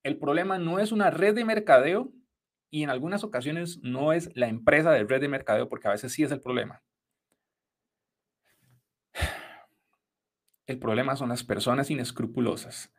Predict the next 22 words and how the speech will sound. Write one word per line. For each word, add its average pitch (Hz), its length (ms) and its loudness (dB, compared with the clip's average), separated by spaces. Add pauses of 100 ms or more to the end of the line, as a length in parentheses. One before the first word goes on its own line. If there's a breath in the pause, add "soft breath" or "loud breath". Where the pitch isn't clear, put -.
(840)
enfermas 165 640 4
por 156 220 2
dinero, 147 380 0 (1200 soft breath)
que 113 120 -4
no 135 160 4
les 214 120 4
interesa 160 680 4
el 117 140 -4
mal 127 240 2
de 175 80 4
los 170 120 0
demás, 117 540 -6 (220)
que - 100 -6
tienen 143 320 0
mentalidad 127 560 4
de 208 100 4
tiburón, 175 600 4
que - 100 0
han 123 100 2
tergiversado 147 600 2
ese 156 120 -2
término, - 400 -4